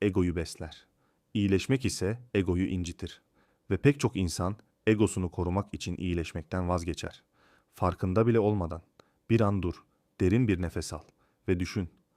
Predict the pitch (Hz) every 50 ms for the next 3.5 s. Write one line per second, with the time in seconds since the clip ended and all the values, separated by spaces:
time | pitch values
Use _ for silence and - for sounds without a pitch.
0 | _ _ - 98 92 90 90 90 - 104 101 104 98 92 107 107 104 98 90 90
1 | 90 92 87 - - 101 101 98 92 90 90 90 87 90 92 95 95 - 92 87
2 | 87 85 87 90 113 147 175 160 - - 87 - - _ _ _ _ _ _ _
3 | _ - - - 123 139 139 - -